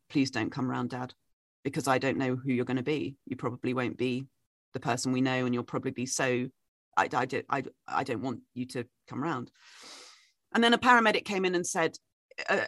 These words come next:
in a beautiful, massive British understatement, uh, "We're going to blue light your father to Charing Cross Hospital.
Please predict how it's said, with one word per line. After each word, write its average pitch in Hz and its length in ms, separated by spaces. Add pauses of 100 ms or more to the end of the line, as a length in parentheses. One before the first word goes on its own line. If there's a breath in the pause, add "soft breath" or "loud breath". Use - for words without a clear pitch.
in 202 80
a 180 60
beautiful, 180 600
massive 170 760
British 160 320
understatement, 139 840 (100)
uh, 147 220
"We're 165 100
going 165 200
to 139 100
blue 151 200
light 143 260
your 135 100
father 127 320
to - 140
Charing 131 300
Cross 120 340
Hospital. 117 520